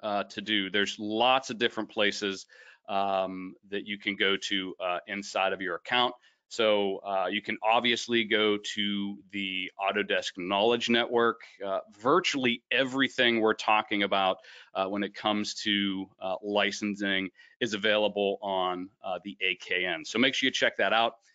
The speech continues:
Uh, there's also an admin community there too. So if you happen to be, uh, a cat administrator,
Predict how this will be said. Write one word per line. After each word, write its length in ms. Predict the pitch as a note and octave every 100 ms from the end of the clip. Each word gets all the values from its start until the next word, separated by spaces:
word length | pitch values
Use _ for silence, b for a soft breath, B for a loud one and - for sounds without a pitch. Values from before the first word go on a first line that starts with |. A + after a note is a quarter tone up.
| b G#2+
Uh, 100 | G#2
there's 180 | A#2
also 280 | B2 B2 A#2
an 100 | G#2+ A#2+
admin 400 | C3 C3 C3 B2
community 440 | B2+ B2 B2 A#2+
there 180 | A2+ F#2+
too. 340 | - D3 C#3 C3+
So 140 | A#2+
if 100 | G#2+
you 80 | F#2+
happen 360 | - A#2 A#2+ A2
to 80 |
be, 500 | G2+ G#2+ A2 G#2+ G#2+ -
uh, 160 | F#2 F#2 F#2
a 60 |
cat 260 | - G2+ F#2
administrator, 800 | F#2 B2+ C3 - B2 A#2+ A#2